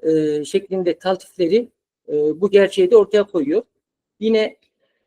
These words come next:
peygamberlerden sonra, şehitlerden sonra kıyamet gününde onun bir ok atımı mesafe ile alimlerin önünde yürüme, e,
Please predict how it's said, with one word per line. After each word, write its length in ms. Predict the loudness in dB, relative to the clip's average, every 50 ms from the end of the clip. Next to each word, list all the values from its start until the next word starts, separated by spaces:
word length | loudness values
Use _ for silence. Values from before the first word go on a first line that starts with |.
| _ _ _ _ _ _ _ _ _ _ _ _ _ _ _ _ _ _ _ _
peygamberlerden 1040 | -4 -4 -2 -2 -4 -4 -2 -2 -2 -2 -2 -2 -2 -4 -6 _ _ -4 -4 -4 -4
sonra, 320 | -6 -6 -6 -6 -6 -6
şehitlerden 680 | -6 -4 -2 -2 -2 -2 -4 -2 -2 0 -2 -2 -4
sonra 380 | -4 -6 -6 -4 -4 -4 -6 -6
kıyamet 440 | -6 -6 -4 -2 -2 -4 -4 -4 -4
gününde 500 | -6 -4 -4 -2 0 0 0 -2 -2 -8 _ _ _ _ _ _ _ _ _ _
onun 360 | -2 0 2 2 0 0 -2 -2
bir 120 | -2 -2
ok 240 | -2 -4 -6 -6 -6
atımı 260 | -6 -6 -6 -6 -4
mesafe 480 | -4 -4 -4 -2 -4 -4 -2 0 -2 -2
ile 300 | 0 0 -2 -2 -4 -6 _ _ _ _ _ _
alimlerin 600 | -2 0 2 2 2 2 4 4 4 4 4 0
önünde 380 | -2 -4 -4 -4 -2 0 2 2
yürüme, 640 | 2 0 -4 -6 -2 -2 0 0 0 -2 -4 -6 -12 _ _ _ _ _ _ _
e, 80 | -8 -6